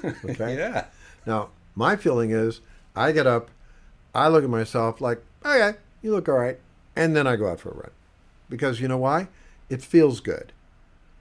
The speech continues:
Speaker 2: Exercise feels good. We just pump all those endorphins. We got all that morphine pumping into our brain. It feels good. It's a great high.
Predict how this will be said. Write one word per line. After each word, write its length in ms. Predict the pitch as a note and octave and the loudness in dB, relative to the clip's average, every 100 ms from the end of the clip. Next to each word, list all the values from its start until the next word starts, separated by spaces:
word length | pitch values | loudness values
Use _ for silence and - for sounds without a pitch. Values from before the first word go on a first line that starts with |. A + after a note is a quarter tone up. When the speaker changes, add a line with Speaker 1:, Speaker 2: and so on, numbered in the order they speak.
| - | -6
Speaker 2:
Exercise 680 | C#3+ D#3+ F#3 - D3+ C3 B2+ | -4 -2 -4 -2 0 0 -2
feels 380 | - - A#2+ A2 | -8 -4 -2 -2
good. 280 | F#2 D#2+ D#2+ | -8 -12 -10
We 120 | G2+ | -12
just 280 | F#2 B2 A2+ - | -8 -8 -8 -12
pump 300 | - E3 D#3+ | -4 -2 -2
all 120 | C3+ B2+ | -2 0
those 220 | B2 A2 | -2 -4
endorphins. 680 | G2 B2 C3+ D3 C#3 C3+ - - - - | -2 -2 -2 -4 -6 -8 -16 -20 -20 -14
We 100 | A2+ | -10
got 160 | A2+ A#2+ | -4 0
all 180 | A#2+ A#2 | 2 0
that 220 | A2+ G2+ | 0 -4
morphine 580 | G#2+ A#2+ C#3+ C#3+ D3 C#3+ | -4 0 0 0 -4 -4
pumping 380 | C3+ C#3 C#3 C3+ | -6 -8 -6 -6
into 180 | C3 B2+ | -4 -2
our 160 | B2 | -2
brain. 420 | A#2 A#2+ B2 B2 A#2+ - - - - | -2 -4 -4 -6 -8 -16 -20 -20 -6
It 220 | D#3 D#3 | -6 -6
feels 280 | - D#3+ D3 | 0 2 2
good. 220 | B2 C#3 G2 | 0 0 0
It's 160 | F#2 | -2
a 60 | A2+ | -10
great 380 | G2+ A2 B2+ A2+ | -6 -2 -2 -2
high. 420 | B2 G#2 D#2 | -4 -4 -6